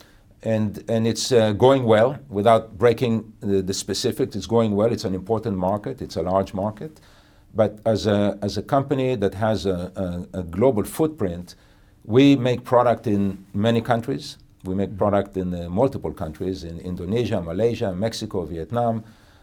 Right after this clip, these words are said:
Speaker 1: um, uh, as well as China. And we have evolved our supply chain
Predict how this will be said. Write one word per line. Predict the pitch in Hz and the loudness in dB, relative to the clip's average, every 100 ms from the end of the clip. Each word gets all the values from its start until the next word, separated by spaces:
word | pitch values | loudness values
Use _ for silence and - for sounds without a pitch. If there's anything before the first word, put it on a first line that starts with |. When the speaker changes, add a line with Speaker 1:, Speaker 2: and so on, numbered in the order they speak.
| - 104 | -12 -4
Speaker 1:
um, | 95 92 92 90 90 - | -2 -2 -2 -4 -8 -12
uh, | 90 87 87 | -8 -8 -8
as | 101 | -4
well | 104 127 | 0 0
as | 101 | 0
China. | - 87 85 123 - _ _ _ _ - | -2 -2 -4 -8 -12 _ _ _ _ 0
And | 117 110 | 0 2
we | 117 117 120 | 2 2 0
have | 98 110 | 0 0
evolved | 107 90 123 156 127 - | 0 0 6 6 6 2
our | 110 | 0
supply | 98 113 - 131 160 165 | 0 -4 0 2 2 0
chain | - 90 87 82 | -4 -4 -4 -10